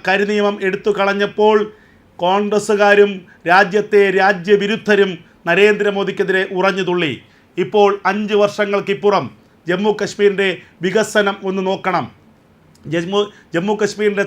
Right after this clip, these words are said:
താഴ്വരകൾ എത്രത്തോളം സമാധാനപൂർണ്ണമാണ് എന്നുകൂടി മനസ്സിലാക്കണം. അവിടുത്തെ ജനത ന-, നരേന്ദ്രമോദിയെ നമിക്കുന്നുണ്ട്.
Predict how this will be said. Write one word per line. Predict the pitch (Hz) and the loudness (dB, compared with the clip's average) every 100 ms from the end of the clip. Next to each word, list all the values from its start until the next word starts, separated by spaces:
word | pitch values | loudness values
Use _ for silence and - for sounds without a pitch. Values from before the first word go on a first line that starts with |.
| 190 | 2
താഴ്വരകൾ | 185 208 208 202 202 170 - _ 165 | 2 4 2 2 0 0 -8 _ -6
എത്രത്തോളം | 175 214 202 202 196 190 - | -4 -4 -2 -2 -2 -4 -12
സമാധാനപൂർണ്ണമാണ് | - 175 196 202 214 202 208 196 190 190 190 190 190 180 - - 165 | -6 -2 2 2 4 2 2 0 -4 -4 0 0 0 -2 -6 -14 -6
എന്നുകൂടി | 175 202 190 190 185 170 - - | -4 -2 -2 0 -2 -4 -14 -6
മനസ്സിലാക്കണം. | 170 - 185 175 175 143 - _ - | -4 -2 -2 0 -2 -4 -6 _ -4
അവിടുത്തെ | 160 170 202 208 | 0 2 2 0
ജനത | 202 196 208 208 185 151 _ _ 180 | 0 0 2 4 2 2 _ _ -4
ന-, | 175 190 | -2 0
നരേന്ദ്രമോദിയെ | 185 202 208 208 202 202 202 196 190 - | 2 2 2 0 0 0 0 0 -2 -6
നമിക്കുന്നുണ്ട്. | 165 180 208 208 196 185 175 147 | -4 -2 -2 -2 -4 -4 -4 -6